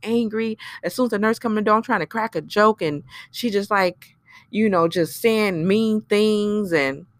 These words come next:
and then, um, the next nurse, she, she just, she just crappy. And then the, the patients, 'cause I'm a C N A if you don't know, the patients, they was crappy. They was constantly on the night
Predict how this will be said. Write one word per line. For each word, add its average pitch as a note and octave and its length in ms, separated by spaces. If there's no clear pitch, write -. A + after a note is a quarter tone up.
and D#3+ 120
then, G#3+ 200
um, E3+ 600
the D#3 180
next G#3 360
nurse, G#3 260
she, G#3+ 400
she A3 220
just, E3+ 420
she - 200
just A3+ 300
crappy. G#3+ 840
And E3 140
then E3+ 240
the, D3 180
the C#3+ 80
patients, A#3 720
'cause G3 100
I'm G3+ 120
a F#3 40
C G3 220
N F#3 140
A E3 100
if F3 80
you E3+ 100
don't D#3+ 220
know, C#3+ 220
the C#3 80
patients, A3+ 500
they G#3 140
was A3 200
crappy. G#3+ 580
They G3+ 120
was E3+ 220
constantly A3 440
on G3 100
the E3 60
night G3 340